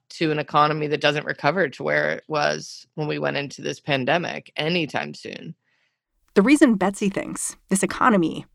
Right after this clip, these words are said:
Speaker 2: isn't gonna just bounce back is because the pandemic has walloped the childcare sector. Some daycare providers are closed, and like other small businesses, they might not be able to open back up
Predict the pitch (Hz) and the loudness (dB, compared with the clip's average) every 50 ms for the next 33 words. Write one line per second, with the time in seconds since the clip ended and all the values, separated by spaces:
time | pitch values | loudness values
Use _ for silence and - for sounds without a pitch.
0 | _ _ 190 180 202 190 - - - 175 160 156 175 156 - - - _ _ - | _ _ 2 4 4 4 2 2 2 2 2 4 2 0 0 -2 -10 _ _ 0
1 | 180 160 165 160 - - - 147 - - - - - - - - - - - - | 2 2 2 0 -2 -4 -4 -4 0 0 -2 -2 -4 -10 -14 -14 -18 -20 -20 -20
2 | - _ _ _ _ _ _ - 185 185 202 196 - 202 196 214 202 - 202 196 | -20 _ _ _ _ _ _ 0 4 4 4 4 4 4 4 4 2 4 4 6
3 | 196 226 220 220 214 208 - - 180 175 170 170 170 170 170 - - - - 165 | 8 8 8 6 6 4 2 0 2 4 8 8 8 8 6 4 -2 -6 -6 -6
4 | - - - 190 175 160 160 170 - - - - - - - - - - - - | -6 2 4 4 4 4 4 0 -4 -8 -8 -8 -8 -8 -8 -10 -8 -8 -10 -10
5 | - - - - _ _ _ _ _ _ _ _ _ _ _ _ - - 233 240 | -10 -10 -14 -14 _ _ _ _ _ _ _ _ _ _ _ _ 2 4 6 8
6 | 226 180 160 - 180 147 - 165 156 147 139 - 156 - 147 - - - 156 - | 8 8 6 6 2 0 0 2 2 2 2 0 -2 -4 -4 -8 -6 -6 -4 -4
7 | - - - 185 196 - - - - - - _ _ _ _ _ _ - 185 190 | -4 -2 -4 -4 -4 -6 -12 -16 -18 -20 -20 _ _ _ _ _ _ 4 6 6
8 | 190 185 269 339 277 - - 180 160 - - - - - - - - - - 165 | 6 6 6 6 6 6 6 4 4 4 2 -4 -6 -6 -6 -6 -6 -6 -4 -6
9 | - - - _ _ _ _ _ _ _ _ 196 214 311 392 427 392 311 294 294 | -6 -8 -10 _ _ _ _ _ _ _ _ 4 6 6 6 6 4 4 4 4
10 | - 247 254 240 233 226 220 - - 220 - 240 214 202 202 196 - 202 247 - | 4 2 4 6 6 6 6 6 4 4 4 4 4 4 4 4 6 6 6 6
11 | - - | 4 0